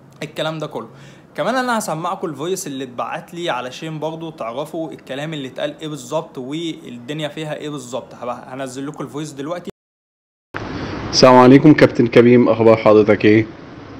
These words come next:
Speaker 2: اتمنى تكون بخير وعيد سعيد عليك وعلى الاسره الكريمه.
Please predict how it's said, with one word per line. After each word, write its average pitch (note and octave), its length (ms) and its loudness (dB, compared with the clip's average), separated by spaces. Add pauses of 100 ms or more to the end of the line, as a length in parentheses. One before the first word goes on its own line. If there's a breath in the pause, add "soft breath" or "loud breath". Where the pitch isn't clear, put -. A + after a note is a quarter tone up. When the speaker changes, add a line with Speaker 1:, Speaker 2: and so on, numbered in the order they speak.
(100)
Speaker 2:
اتمنى A2+ 360 8
تكون A#2 260 6
بخير A2+ 380 6
وعيد A2 340 8
سعيد A2 320 6
عليك A2 320 6
وعلى G#2 180 8
الاسره - 260 2
الكريمه. A#2 480 6